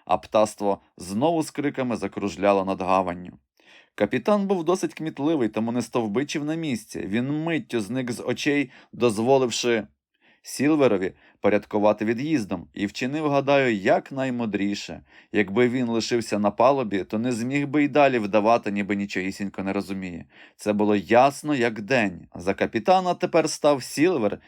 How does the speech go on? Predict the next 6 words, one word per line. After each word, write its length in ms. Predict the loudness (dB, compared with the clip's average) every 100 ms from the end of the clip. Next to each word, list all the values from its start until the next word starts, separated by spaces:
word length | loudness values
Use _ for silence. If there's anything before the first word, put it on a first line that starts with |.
| -20
і 100 | -4
заколотницька 880 | 0 2 2 4 4 2 -6 -4 -8
команда 640 | -2 0 4 2 2 0 0 -8 _
корилася 520 | 2 4 4 2 0
тільки 380 | -4 -2 -4 -2
йому. 380 | 0 0 -2 -6